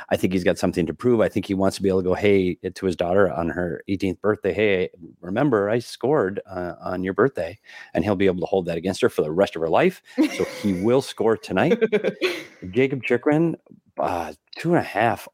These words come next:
Speaker 1: over two and a half shots per game. And I tell you what,
Speaker 2: He
Speaker 1: Chychrun
Speaker 2: had
Speaker 1: right
Speaker 2: eight
Speaker 1: now,
Speaker 2: shots the other night.
Speaker 1: he had eight. Eight against Detroit. He had four against Ottawa. In three of his last four games, he has been over three.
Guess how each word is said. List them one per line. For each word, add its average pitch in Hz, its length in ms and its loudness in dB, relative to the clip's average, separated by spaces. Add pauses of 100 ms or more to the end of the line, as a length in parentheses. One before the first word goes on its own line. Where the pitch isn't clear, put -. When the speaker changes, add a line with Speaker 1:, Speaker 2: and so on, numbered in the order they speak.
(100)
Speaker 1:
over 117 520 2 (140)
two 110 80 2
and 98 80 2
a 85 40 -4
half 92 200 -2
shots 92 380 0
per 95 220 -2
game. 85 240 -4
And 87 100 -2
I 107 60 0
tell 110 220 0
you 90 120 0
what, 85 180 -6
Speaker 2:
He 311 120 2
Speaker 1:
Chychrun 392 140 2
Speaker 2:
had 427 120 2
Speaker 1:
right - 120 2
Speaker 2:
eight 359 180 2
Speaker 1:
now, 294 40 -8
Speaker 2:
shots 349 560 0
the 233 140 0
other 247 180 2
night. 269 500 0
Speaker 1:
he 143 60 2
had - 140 0 (160)
eight. 170 420 0 (360)
Eight 220 200 4
against 190 220 2
Detroit. 123 320 2
He - 20 2
had 95 100 0
four 165 240 2
against 165 380 0
Ottawa. 110 460 2 (420)
In 107 320 0
three 160 240 0
of 151 80 0
his 123 100 0
last 127 160 2
four 117 220 2
games, 110 340 0
he 98 200 -4
has 90 200 -2
been 82 340 -4
over 135 400 2
three. 107 640 2